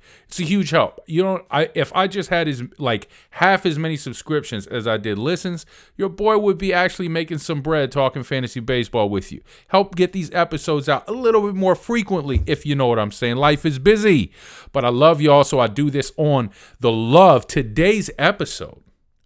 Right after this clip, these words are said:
we are going to be talking about auction game, auction strategy. And you know that the Fantasy Gorilla Show,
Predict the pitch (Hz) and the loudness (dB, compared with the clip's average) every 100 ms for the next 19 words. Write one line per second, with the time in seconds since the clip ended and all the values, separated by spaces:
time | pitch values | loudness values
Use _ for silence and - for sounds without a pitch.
0 | _ 98 143 175 143 117 123 135 139 131 | _ -6 -2 2 2 4 0 0 -4 -8
1 | 147 - 104 107 120 101 92 85 85 - | -10 -4 0 0 -2 -4 -4 -4 -6 -10
2 | _ _ _ _ _ - - 156 151 - | _ _ _ _ _ -20 -2 4 4 4
3 | 147 123 117 110 185 - 165 165 - 135 | -4 -2 0 0 0 4 4 4 -6 -8
4 | - 135 113 92 - 95 123 165 185 196 | -2 0 0 -4 -12 -8 -4 0 4 6
5 | 104 - - - - - - 135 135 123 | 4 -2 -20 -20 -20 -12 -6 -6 -4 -6
6 | - 175 185 - 147 117 131 170 143 - | -2 -2 -2 -4 -4 -2 0 0 -2 -2
7 | 95 95 | -2 -2